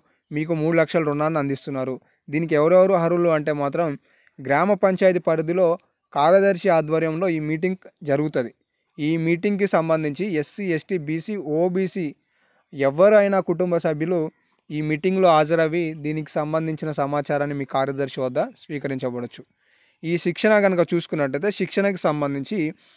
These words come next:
ఏం శిక్షణ ఉంటది అంటే మాత్రం ఇక్కడ మీరు చూసుకోవచ్చు.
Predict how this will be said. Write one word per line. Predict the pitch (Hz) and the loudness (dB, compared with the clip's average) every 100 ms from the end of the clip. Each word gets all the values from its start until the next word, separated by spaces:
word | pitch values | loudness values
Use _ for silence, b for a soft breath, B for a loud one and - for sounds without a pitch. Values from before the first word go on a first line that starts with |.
| b b b | b b b
ఏం | 160 185 233 | 2 4 4
శిక్షణ | 196 185 208 | 0 0 2
ఉంటది | 196 185 175 160 | 4 2 2 0
అంటే | 151 | 2
మాత్రం | 143 143 160 247 - _ _ | 0 0 0 -2 -4 _ _
ఇక్కడ | 147 190 | -4 2
మీరు | 185 180 | 2 0
చూసుకోవచ్చు. | - 196 - 190 180 165 | -2 -4 0 2 2 2